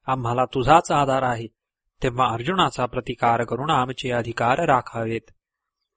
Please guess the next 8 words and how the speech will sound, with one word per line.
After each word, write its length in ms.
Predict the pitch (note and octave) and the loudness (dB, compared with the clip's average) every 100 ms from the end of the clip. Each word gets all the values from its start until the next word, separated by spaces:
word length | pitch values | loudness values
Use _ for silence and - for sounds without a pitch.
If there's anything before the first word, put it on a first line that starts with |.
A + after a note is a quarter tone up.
| _ _ - | _ _ 0
देवांनी 460 | C3 D3+ E3+ D#3+ | 4 6 4 2
अशी 240 | D#3 - D3+ | -2 -2 -4
विनंती 380 | C#3 C#3 C3+ C#3 | -2 -4 -4 -2
केल्यावर 460 | C3+ C3 C3+ C3 | 0 2 2 0
विष्णूने 480 | B2 - E3+ D3 C3 | -4 -6 -6 -6 -4
मनात 300 | A#2+ A#2+ A#2+ | -4 -4 -4
विचार 400 | A#2 A#2 A#2+ A#2 A2+ | -6 -4 -2 -2 -2
केला 280 | A#2 A2+ | -4 -2